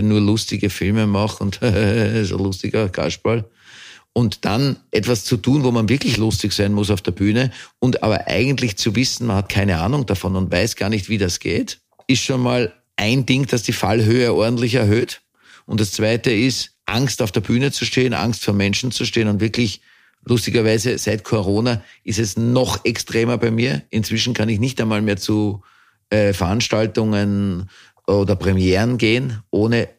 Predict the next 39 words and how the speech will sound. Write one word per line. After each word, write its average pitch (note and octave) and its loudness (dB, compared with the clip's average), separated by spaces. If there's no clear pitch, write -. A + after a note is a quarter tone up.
richtig A2 -2
Schwierigkeiten A#2 0
zu G#2+ -2
haben, G#2 0
weil G2+ 0
mir G#2+ 0
zu - -6
viele G2+ -2
Menschen G2 -2
da G2 -2
sind. - -8
Also - -6
ich G2+ 4
habe G2 0
tatsächlich G2 -2
Schwierigkeiten A2 -2
mit A2 -6
Menschen A2+ -8
inzwischen. A#2+ -12
Und G3 0
es C#3 0
ist C3 -6
etwas, C3+ -4
was B2 -4
extrem A#2+ 0
in C#3 0
die A#2+ 2
Öffentlichkeit A#2+ -2
getragen A2+ -2
werden A2 2
muss, A2 0
weil A2+ 0
wir A#2 2
ja A#2 2
nicht A#2+ 0
von A#2+ 0
Subventionen A2+ 0
abhängig A2+ 0
sind, A#2+ -4